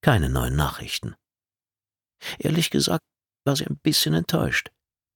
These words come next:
Sie hatte im Broken Shaker einen Mann kennengelernt, der ihr ziemlich sympathisch gewesen war. Er hieß Mark, und nach einigen Cocktails, ein paar Shots und viel Gelächter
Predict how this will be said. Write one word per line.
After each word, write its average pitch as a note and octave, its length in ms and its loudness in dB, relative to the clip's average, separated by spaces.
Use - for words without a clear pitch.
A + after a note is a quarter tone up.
Sie A#2+ 140 6
hatte D3 220 6
im B2+ 160 4
Broken C#3 320 6
Shaker C#3 380 4
einen A#2+ 200 4
Mann B2+ 300 4
kennengelernt, F#2 680 4
der C3 80 0
ihr C#3 160 0
ziemlich - 360 2
sympathisch F#3 520 0
gewesen B1 460 -4
war. - 180 -10
Er D2 100 4
hieß D#2+ 220 6
Mark, F2 400 6
und - 360 -4
nach A#2 160 -2
einigen G#2+ 400 6
Cocktails, - 680 2
ein G#2+ 300 -4
paar C3 180 0
Shots - 380 2
und A#1+ 120 2
viel C#2+ 240 4
Gelächter C2 520 0